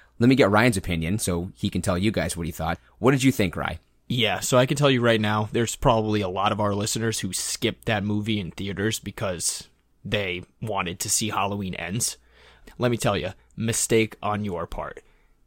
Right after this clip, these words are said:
Speaker 2: This movie, I'll throw it out right now. I might get blasted for this. The best horror movie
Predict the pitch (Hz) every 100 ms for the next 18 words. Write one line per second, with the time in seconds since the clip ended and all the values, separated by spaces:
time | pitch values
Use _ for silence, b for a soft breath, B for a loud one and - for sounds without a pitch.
0 | - 104 120 143 139 131 135 147 143 147
1 | - - _ _ _ _ _ - 95 -
2 | 127 117 113 110 - 98 104 87 107 107
3 | 107 - _ - 95 95 95 107 101 104
4 | 98 - 98 98 92 90 - - b b
5 | 95 113 104 110 104 - - 113 107 98
6 | 101 98 87 92